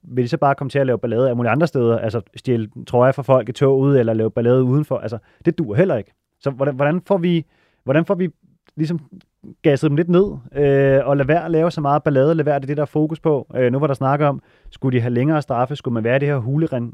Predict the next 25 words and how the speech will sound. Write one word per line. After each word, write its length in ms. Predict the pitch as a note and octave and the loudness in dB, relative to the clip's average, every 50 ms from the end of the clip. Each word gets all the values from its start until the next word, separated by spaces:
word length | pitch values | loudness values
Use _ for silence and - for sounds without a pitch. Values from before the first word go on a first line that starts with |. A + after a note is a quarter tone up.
| - - | -10 -6
hooligan-register 880 | A2+ C#3 D#3 E3 D#3+ C#3 A#2+ A#2 - A#2+ - - B2+ A2+ - A#2 A2 G2 _ _ _ _ _ | -4 -2 -2 -2 -2 -2 -4 -4 -6 -8 -8 -6 -8 -6 -6 -8 -10 -10 _ _ _ _ _
længere 320 | G#2 G#2+ A#2+ C3 D#3 E3+ D#3 | -6 -4 -2 0 0 -2 -2
tid? 280 | - - E3+ D#3 D3 - - | -2 -2 -2 -2 -2 -6 -14
Skulle 260 | - - C3 A#2 G#2+ | -12 -8 -6 -4 -4
man 220 | A2 A2 A2 G#2 - _ _ _ _ | -4 -4 -6 -8 -10 _ _ _ _
hurtigere 560 | _ - - A#2+ C#3 F3+ F#3+ A3+ F3 C3+ A#2 | _ -4 2 2 4 4 2 0 -4 -4 -4
komme 220 | - - A#2+ B2 | -4 -6 -4 -4
i 40 | A#2 | -4
hooligan-registeret? 880 | A2 A#2+ C3+ C#3+ C#3 C3 A2+ A2 A2 G#2 - A#2+ G#2+ - A2+ G#2+ G2+ G2+ _ _ _ _ _ _ _ _ - | -2 -2 -2 -2 -2 -4 -4 -4 -6 -6 -6 -8 -8 -6 -6 -6 -6 -8 _ _ _ _ _ _ _ _ -12
Altså, 160 | B2+ A#2+ G#2+ - | -12 -12 -10 -10
der, 60 | D3 | -8
der 120 | C#3 - C#3+ | -6 -4 -2
er 40 | |
mange 200 | D3 D3 D#3 F3 | 0 0 0 0
ting 220 | E3 - F3 E3+ D#3+ | -2 -4 -4 -4 -6
i 20 | |
spil, 360 | D3+ - - D#3+ E3+ F3+ E3+ D3 - | -4 -2 0 0 0 -2 -4 -6 -6
øh, 180 | C3 C3 B2+ A2+ | -4 -4 -2 -2
hørte 240 | B2 C3+ C3+ - D3 | -2 -2 -2 -4 -6
jeg 80 | C3 | -8
så 100 | - - | -8 -8
sent 220 | B2 C#3+ D3 - - | -8 -8 -8 -8 -8
som 120 | C#3 C3 | -8 -4
i 20 | A#2+ | -2
dag. 240 | A#2 C#3+ C#3+ - | -2 -2 -4 -4